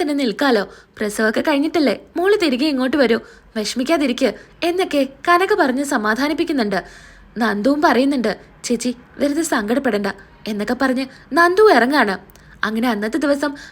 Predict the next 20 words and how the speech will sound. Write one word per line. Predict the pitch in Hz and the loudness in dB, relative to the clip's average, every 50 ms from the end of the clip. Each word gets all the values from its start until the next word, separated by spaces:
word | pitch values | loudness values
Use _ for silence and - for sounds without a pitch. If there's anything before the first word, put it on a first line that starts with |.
| - - | -6 2
നന്ദുവും | 320 349 359 359 381 381 403 359 339 339 - - - - | 4 4 4 4 4 2 2 2 2 0 -4 -10 -14 -6
അനിയും | - 233 240 247 285 339 320 269 240 233 - - - - _ - | -4 -2 -2 0 0 0 0 0 -2 -2 -6 -12 -20 -20 _ -2
നന്ദുവിന്റെ | 277 339 359 381 403 466 440 392 381 | 2 2 2 2 2 0 2 0 0
കൂട്ടുകാരും | 370 - 269 233 - 302 320 330 330 330 294 269 - - - | 0 2 0 0 2 2 2 2 2 2 0 -4 -8 -8 -6
ഒക്കെ | - - - 370 | -6 -4 -4 -4
ചേർന്ന് | 359 - 294 226 240 254 262 214 185 - - - - - | -4 -2 0 0 0 0 -2 -4 -4 -6 -12 -20 -8 0
പ്ലാൻ | 330 359 370 392 427 453 | 2 4 4 4 2 2
ചെയ്യുന്നുണ്ട്. | 403 370 269 262 262 294 262 220 202 185 - - - - - - - - | 0 2 2 2 2 0 0 0 -2 -2 -4 -8 -20 -20 -20 -20 -12 -10
അങ്ങനെ | - 202 196 202 208 240 | -8 -8 -6 -4 -2 -2
അവന് | 247 247 254 269 269 277 - - - 262 | 0 0 0 -2 -2 -4 -8 -10 -4 0
വെറുതെ | 330 359 381 403 440 | 2 2 4 4 2
വിടാൻ | 381 285 247 262 262 | 2 2 2 2 2
പറ്റില്ല | 240 214 214 - 247 214 185 - - - - - - | 0 0 0 0 -2 -2 -2 -4 -8 -20 -14 -2 0
ആ | 202 | 0
വേണുവിനെ. | 233 226 240 202 202 226 254 262 220 202 196 - - - - - - - | 2 2 2 0 0 0 -2 -2 -2 -4 -6 -10 -18 -20 -20 -14 -10 -8
അവനെ | 220 196 226 254 285 233 - - - - - 202 | -6 -4 -2 -2 -2 -2 -4 -8 -16 -16 -8 -4
നല്ല | 226 226 208 202 214 247 | -2 0 2 2 2 2
കണക്കിന് | 269 285 262 262 277 311 320 311 | 2 2 -2 0 -2 -2 0 0
തിരിച്ചടി | 294 - - - 320 330 | -2 -2 0 0 0 2
കൊടുക്കണം. | 349 294 247 247 - 240 202 | 4 2 2 2 2 0 0